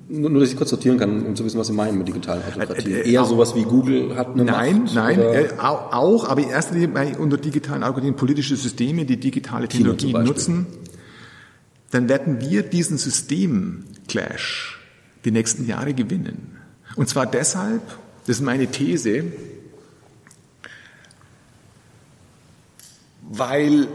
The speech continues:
Speaker 2: offene Gesellschaften Voraussetzungen schaffen, die Autokratien aus sich heraus nie schaffen können, aber jene missbrauchen.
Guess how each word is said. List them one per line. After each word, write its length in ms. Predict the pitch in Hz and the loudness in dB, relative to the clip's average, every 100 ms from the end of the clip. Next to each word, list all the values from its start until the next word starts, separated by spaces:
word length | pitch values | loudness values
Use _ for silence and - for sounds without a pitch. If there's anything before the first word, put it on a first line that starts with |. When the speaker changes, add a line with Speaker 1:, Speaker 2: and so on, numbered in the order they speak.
| - - | -10 -2
Speaker 2:
offene 340 | 143 160 190 | 0 2 0
Gesellschaften 680 | 165 156 131 139 - 80 - - - - - - _ _ | 0 -2 -2 -4 -4 -10 -12 -18 -20 -20 -20 -20 _ _
Voraussetzungen 960 | - 110 104 196 - 143 104 - 87 71 | -4 -2 0 0 0 -2 -2 -4 -8 -8
schaffen, 460 | - 95 - 175 196 - - - - _ _ _ _ _ _ _ _ _ _ _ _ _ - | -6 -6 -6 -6 -8 -12 -20 -20 -20 _ _ _ _ _ _ _ _ _ _ _ _ _ -4
die 580 | 147 139 135 135 - - - | 0 2 2 0 -4 -14 -6
Autokratien 880 | 117 147 151 - 117 - 180 202 202 208 - | 0 0 0 -4 -8 -6 -4 -2 -4 -6 -6
aus 280 | 107 - | -6 -4
sich 180 | - - | -6 -6
heraus 640 | 110 80 - - - - - _ _ - | -6 -8 -10 -12 -12 -12 -14 _ _ -2
nie 260 | 123 214 | 2 2
schaffen 340 | - 151 - - - | 2 -4 -8 -12 -14
können, 320 | - 58 - - _ | -14 -16 -18 -20 _
aber 200 | 120 120 | -2 0
jene 580 | 117 135 180 202 202 202 - - - - - | 2 4 4 4 4 2 -2 -10 -14 -8 -2
missbrauchen. 640 | 127 - 92 - - - | 0 0 -6 -6 -10 -12